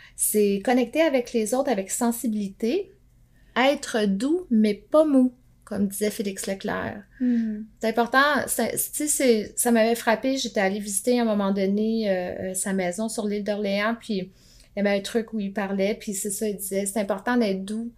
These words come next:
Speaker 1: Je suis doux, mais je serai jamais mou. »
Speaker 2: Ouais.
Speaker 1: Puis je, je relate à ça, ça me, ça me parle.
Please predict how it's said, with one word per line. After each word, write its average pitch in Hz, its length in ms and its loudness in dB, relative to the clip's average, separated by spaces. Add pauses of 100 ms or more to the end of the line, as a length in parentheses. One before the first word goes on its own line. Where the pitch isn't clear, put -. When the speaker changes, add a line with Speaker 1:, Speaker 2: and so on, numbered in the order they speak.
(200)
Speaker 1:
Je - 80 -2
suis 254 180 2
doux, 262 180 0
mais 254 120 4
je 226 60 -2
serai 202 160 -4
jamais 208 340 0
mou. » 214 220 -2 (200)
Speaker 2:
Ouais. 226 420 -2 (400)
Speaker 1:
Puis 208 220 -2
je, 185 480 8
je 196 180 -2
relate 208 440 0
à 196 80 0
ça, 190 200 -4
ça 180 240 -4
me, 170 240 -6 (120)
ça 226 180 0
me 214 60 4
parle. 170 280 -6